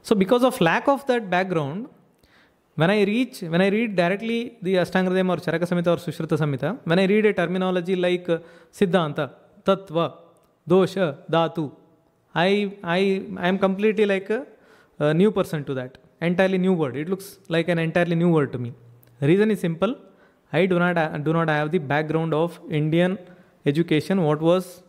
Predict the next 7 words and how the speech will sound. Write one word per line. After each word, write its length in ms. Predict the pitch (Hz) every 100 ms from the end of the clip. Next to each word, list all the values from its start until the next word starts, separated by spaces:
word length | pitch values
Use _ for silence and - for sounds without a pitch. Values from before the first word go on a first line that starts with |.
| -
there 260 | 151 180
prior. 400 | 190 - 208 165 - - - _ _ _ _ _ _ -
If 160 | 156 156
it 100 | 180
was 180 | 170 135
there, 300 | 214 247 262 - - _ 151
definitely 560 | 185 226 208 196 277